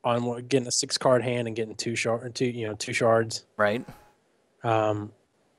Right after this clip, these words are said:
Speaker 1: you, you always feel like when you see that many shards, you're like, "Pfft, I'm gonna be drawing nothing but,
Speaker 2: No,
Speaker 1: you know,
Speaker 2: right,
Speaker 1: troops
Speaker 2: exactly. I've
Speaker 1: and
Speaker 2: got, I've,
Speaker 1: spells and
Speaker 2: I've got a
Speaker 1: whatnot."
Speaker 2: quarter of my shards already. There's
Speaker 1: <laughs>
Speaker 2: no way in hell I could pull anything but,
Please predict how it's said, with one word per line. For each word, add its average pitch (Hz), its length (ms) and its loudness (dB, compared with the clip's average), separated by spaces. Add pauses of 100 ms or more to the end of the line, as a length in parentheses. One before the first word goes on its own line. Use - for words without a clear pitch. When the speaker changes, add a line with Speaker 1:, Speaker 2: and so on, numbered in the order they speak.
(160)
Speaker 1:
you, 131 160 4
you 135 200 8
always 160 240 8
feel 156 180 6
like 135 180 6
when 135 100 4
you 127 60 -2
see 147 180 2
that 123 180 4
many 127 180 -2
shards, 131 280 4
you're 127 100 2
like, 107 120 0
"Pfft, - 280 -2 (840)
I'm 180 80 -6
gonna 226 120 6
be 110 120 -4
drawing 127 520 4
nothing 135 400 4
but, 156 320 4 (300)
Speaker 2:
No, 131 100 6
Speaker 1:
you 131 60 6
know, 131 40 10
Speaker 2:
right, 160 180 12
Speaker 1:
troops 143 100 10
Speaker 2:
exactly. 117 280 6
I've 117 120 8
Speaker 1:
and 113 40 -8
Speaker 2:
got, - 180 2
I've, 123 40 4
Speaker 1:
spells 113 320 2
and 117 80 -2
Speaker 2:
I've - 60 -2
got 107 60 2
a - 40 4
Speaker 1:
whatnot." 110 180 -2
Speaker 2:
quarter 135 200 6
of 151 80 -2
my 170 80 4
shards 226 340 6
already. 202 220 2
There's 202 200 -2
Speaker 1:
<laughs> - 20 -6
Speaker 2:
no 185 100 6
way 185 80 4
in 180 80 0
hell 220 140 4
I 170 80 6
could - 120 -8
pull 131 140 0
anything 107 260 -2
but, 98 120 -2